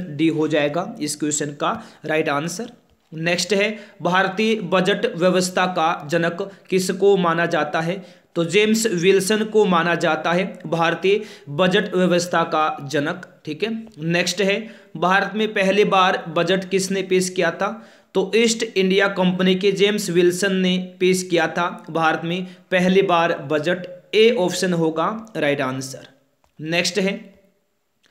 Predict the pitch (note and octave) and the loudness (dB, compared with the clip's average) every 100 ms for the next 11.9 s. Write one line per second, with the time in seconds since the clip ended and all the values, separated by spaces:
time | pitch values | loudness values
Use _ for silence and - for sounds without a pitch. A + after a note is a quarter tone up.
0 | - - _ E3 F3 G3+ G3 A3 A3 A3 | -20 -20 _ 0 2 2 2 0 2 2
1 | G3+ G3 G3+ G#3 E3 F3+ F3+ G3 A#3 - | 4 4 4 2 0 0 2 0 -2 -10
2 | - _ _ _ _ - A3 A3+ G#3 G3+ | -20 _ _ _ _ -2 2 4 4 4
3 | F#3+ E3+ C#3 A#2+ A2+ A2+ A#2 B2+ - _ | 2 0 0 -2 -8 -12 -18 -18 -20 _
4 | F3 E3 F3 F3+ F#3+ G3+ G3+ F#3 F#3 F#3+ | 0 2 2 2 0 0 2 0 2 2
5 | G3+ A3 - - - F3+ F3+ G3+ F#3+ G3+ | 2 0 -6 -18 -2 -2 0 2 4 6
6 | A3 F#3+ G3+ G3 F3+ G3 A3 A3+ E3+ F3 | 4 2 2 4 4 4 4 2 0 2
7 | F3+ F#3 F#3+ G#3 F#3+ F#3 F3 F3+ - G3 | 4 2 2 -2 0 2 2 0 -2 0
8 | F3+ F#3 F#3 F3+ E3 E3 E3+ F3 E3 D#3 | 2 2 2 0 0 0 0 0 0 -2
9 | D#3 F3 A3 - - _ E3 E3 E3+ E3+ | -2 -8 -8 -12 -20 _ -2 2 2 2
10 | D#3 D3+ F#3+ F#3 - E3+ F#3 E3+ F3+ E3+ | 0 0 -2 -4 -8 2 2 2 0 -4
11 | D#3+ D#3 D#3 D3+ D3+ D#3 D#3 D#3+ A3 | -2 0 0 0 -2 -6 -4 -2 -2